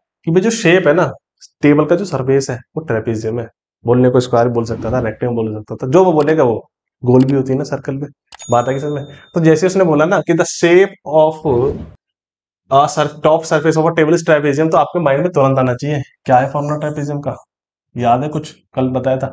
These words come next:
वन बाई टू A plus B multiply H। अब ये बोलोगे A plus B क्या है, मैंने बताया था ना, sum of parallel side, ठीक है ना, या ऐसे कह सकते हैं the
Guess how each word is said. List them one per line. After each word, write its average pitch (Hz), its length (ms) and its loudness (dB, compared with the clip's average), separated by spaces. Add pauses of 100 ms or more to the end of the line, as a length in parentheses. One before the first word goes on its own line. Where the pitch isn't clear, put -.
(160)
वन 127 200 0
बाई 127 140 -2
टू 135 160 -8 (600)
A 131 120 0 (160)
plus 123 240 0 (300)
B 127 100 2 (420)
multiply 120 500 -6 (500)
H। - 360 -10 (320)
अब 117 120 -4
ये 123 80 2
बोलोगे 123 340 0
A 120 160 -2
plus 120 240 -6
B 117 100 -6
क्या 120 140 -4
है, 104 60 -8 (280)
मैंने 127 160 -4
बताया 131 240 0
था 151 80 -6
ना, 165 160 -6 (260)
sum 151 220 -2 (140)
of 139 320 2
parallel 123 340 0 (280)
side, 98 240 -2 (380)
ठीक 139 120 -2
है 175 60 0
ना, 127 60 0
या 143 140 4
ऐसे 139 180 2
कह 139 140 0
सकते 147 180 -6
हैं 180 140 -6 (400)
the 143 140 2